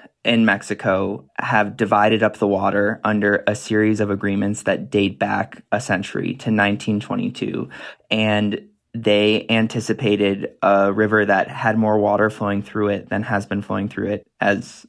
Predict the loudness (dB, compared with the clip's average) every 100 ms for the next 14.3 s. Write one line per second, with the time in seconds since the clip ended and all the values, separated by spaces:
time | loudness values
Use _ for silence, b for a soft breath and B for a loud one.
0 | -4 0 2 2 0 0 -2 -2 -4 -2
1 | -2 -2 -4 -4 -4 -4 -4 -6 B B
2 | B B B 0 2 4 4 2 2 2
3 | 0 -2 -4 0 0 0 -2 -10 _ 0
4 | 4 4 4 2 0 -2 -2 0 2 2
5 | 2 0 0 0 -2 B B B B B
6 | B 0 4 4 4 2 0 0 2 0
7 | 0 0 0 2 2 2 0 -4 0 2
8 | 2 0 -2 -6 -2 0 0 2 0 2
9 | 0 0 0 2 2 0 -6 -2 2 4
10 | 4 4 2 -2 -12 -6 0 2 2 2
11 | 2 2 0 -2 -6 b b b 0 0
12 | 2 2 4 2 0 -8 -2 0 0 0
13 | 0 0 2 0 -2 -12 -6 -2 0 0
14 | 0 -2 -4